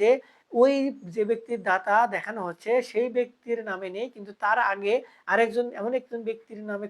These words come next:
খতিয়ান রয়েছে, সেই ব্যক্তির মালিকানাধীন জমি তিনি ওয়ারিশান সূত্রে হিসেবে দেখাচ্ছেন কিংবা তার কাছে দলিল রয়েছে, তার পূর্বপুরুষের তিনি ওয়ারিশ-, ওয়ারিশান হিসেবে পায়,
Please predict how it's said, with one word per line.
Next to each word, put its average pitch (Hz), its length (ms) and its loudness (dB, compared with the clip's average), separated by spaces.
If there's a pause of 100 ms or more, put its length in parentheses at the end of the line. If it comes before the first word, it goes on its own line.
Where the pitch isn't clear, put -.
খতিয়ান 202 320 -10
রয়েছে, 196 240 -2 (400)
সেই 262 180 6 (100)
ব্যক্তির 240 480 0 (140)
মালিকানাধীন 202 640 -4 (120)
জমি 202 300 -4 (460)
তিনি 240 240 0 (100)
ওয়ারিশান 214 460 2
সূত্রে - 280 -14
হিসেবে 220 280 -8
দেখাচ্ছেন 233 440 -6
কিংবা 202 240 -8
তার 196 140 -4
কাছে - 160 -14 (120)
দলিল 214 280 -2
রয়েছে, 233 260 4 (340)
তার 208 160 0
পূর্বপুরুষের 220 640 -4
তিনি 202 140 -12
ওয়ারিশ-, 190 460 -6 (180)
ওয়ারিশান 208 360 -4
হিসেবে 190 220 -10 (100)
পায়, 220 180 8